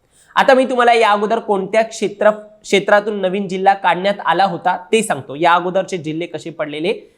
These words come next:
ते सांगतो. एकोणीसशे एक्क्याऐंशी मध्ये रत्नागिरीमधून सिंधुदुर्ग जिल्ह्याची निर्मिती झाली, त्याच साली छत्रपती संभाजीनगरमधून जालन्याची, तर धाराशिवमधून लातूर जिल्ह्याची निर्मिती झाली होती. नंतर एकोणीसशे ब्याऐंशी साली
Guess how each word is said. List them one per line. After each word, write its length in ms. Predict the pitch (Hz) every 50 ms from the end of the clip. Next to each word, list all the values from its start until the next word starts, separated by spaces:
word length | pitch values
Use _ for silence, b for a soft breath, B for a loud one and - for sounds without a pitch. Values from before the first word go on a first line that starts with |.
| B _
ते 120 | - 247 233
सांगतो. 400 | 202 190 147 135 - - - _ _ _ _ _ -
एकोणीसशे 420 | 180 165 - 208 202 202 202 220
एक्क्याऐंशी 500 | 208 - 160 139 - 190 190 185 185 202
मध्ये 240 | 185 180 175 196 196
रत्नागिरीमधून 800 | 170 156 - - 170 170 175 170 170 180 180 170 160 160 175 185
सिंधुदुर्ग 960 | 190 - - _ _ - - 165 160 160 156 180 185 160 165 170 170 156 190 202 - - - 143
जिल्ह्याची 360 | 156 151 156 151 143 - 156
निर्मिती 420 | 151 147 143 139 143 147 139 151
झाली, 280 | 139 143 139 143 160 180 b b b b b b b _
त्याच 260 | - 208 214 208 208
साली 280 | - 214 190 190 208 208 202 -
छत्रपती 420 | 185 165 180 160 - 185 160 190
संभाजीनगरमधून 1200 | 185 - 190 165 160 165 160 160 175 175 170 160 156 160 165 165 156 151 160 165 180 170 170 139 123
जालन्याची, 500 | - 151 151 156 160 170 165 165 170 170 160 -
तर 100 | 170 165
धाराशिवमधून 840 | 147 143 135 135 156 160 156 - 180 165 160 156 151 151 170 170 165 b b b b b b
लातूर 380 | 170 165 180 190 202 - 294 277
जिल्ह्याची 440 | 202 185 202 185 170 165 151 - 160
निर्मिती 420 | 147 147 143 143 147 147 139 151
झाली 220 | 131 143 139 135 135
होती. 320 | 131 131 139 135 139 _ _ _ _ _ _ _ _ _ _ _ _ _ _ _ _ _ -
नंतर 380 | 175 196 202 196 190 233 240
एकोणीसशे 480 | 240 208 202 - 196 190 185 185 - 202
ब्याऐंशी 440 | 180 160 165 165 175 170 - 190 175
साली 340 | - 170 160 151 147 156